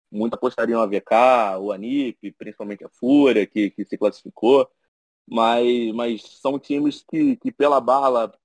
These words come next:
por, por treinarem juntos, pelo entrosamento, por ter um dia bom, dois dias bons seguidos,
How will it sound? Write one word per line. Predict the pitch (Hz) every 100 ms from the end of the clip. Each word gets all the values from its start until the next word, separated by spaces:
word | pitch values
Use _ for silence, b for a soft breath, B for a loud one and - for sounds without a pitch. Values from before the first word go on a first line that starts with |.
| _
por, | 127 117 110 -
por | 127 113 -
treinarem | 127 127 131 135 107
juntos, | 123 143 131 123
pelo | - 127
entrosamento, | 135 - 135 120 127 147 135 -
por | 135
ter | 151
um | 156 170
dia | 147 156
bom, | 135 147 151
dois | 131 147
dias | 135 147 127
bons | 135 139
seguidos, | 143 117 139 160 151 -